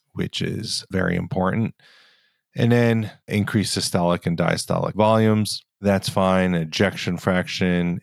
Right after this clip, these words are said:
is decreased thirty-five percent. So we have two cardiomyopathies, and the answer choice is a pericardial effusion, pulmonary embolism. But the reveal here is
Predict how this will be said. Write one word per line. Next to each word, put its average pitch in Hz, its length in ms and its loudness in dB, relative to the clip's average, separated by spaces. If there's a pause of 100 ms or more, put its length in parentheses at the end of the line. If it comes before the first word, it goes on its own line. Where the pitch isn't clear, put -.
is 82 540 -4 (120)
decreased 87 640 -4
thirty-five - 500 -4
percent. - 400 -6 (720)
So - 100 -8
we 117 120 4
have 110 140 2
two 135 200 2
cardiomyopathies, 95 1120 2
and 90 100 -4
the 87 140 0
answer 85 220 -4
choice 87 340 -4
is 85 160 -4
a - 40 -8
pericardial 85 480 -4
effusion, 85 440 -6
pulmonary 82 400 -6
embolism. 107 440 -8 (460)
But - 120 -6
the 131 80 2
reveal 110 680 2
here 82 600 -4 (720)
is 92 800 0